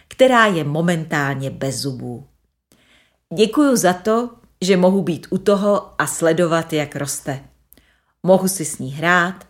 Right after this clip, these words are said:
smát se, koupat se v bazénu, mazlit se s ní, tancovat a zpívat. Patlat s ní marmeládu na palačinky,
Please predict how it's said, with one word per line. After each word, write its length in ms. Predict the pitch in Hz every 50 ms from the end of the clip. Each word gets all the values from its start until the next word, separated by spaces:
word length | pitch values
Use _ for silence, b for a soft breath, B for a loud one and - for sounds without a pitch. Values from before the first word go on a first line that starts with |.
| _ _
smát 440 | - - - 160 156 156 160 156 -
se, 220 | - 156 143 143 b b b b b b
koupat 400 | - - 247 240 240 226 202 196
se 100 | - -
v 80 | 113 120
bazénu, 640 | 160 170 175 165 180 175 170 165 160 160 156 156 160 b b b b
mazlit 420 | - 180 202 208 190 214 220 214 -
se 120 | 220 202
s 140 | 202 - -
ní, 280 | 185 185 180 180 185 B B B B
tancovat 640 | - 165 175 175 170 - 196 175 160 160 147 151 - - _
a 60 | -
zpívat. 520 | 139 - - - - 147 135 135 131 120 - - _ _ _ _ _ B B B B B B B B
Patlat 440 | - 320 294 302 - 269 247 247 -
s 80 | - -
ní 120 | 180 151
marmeládu 640 | 147 147 185 202 208 214 208 190 165 147 139 120 98
na 120 | 135 156
palačinky, 760 | - - 214 214 220 220 - 240 233 226 220 - 233 240 240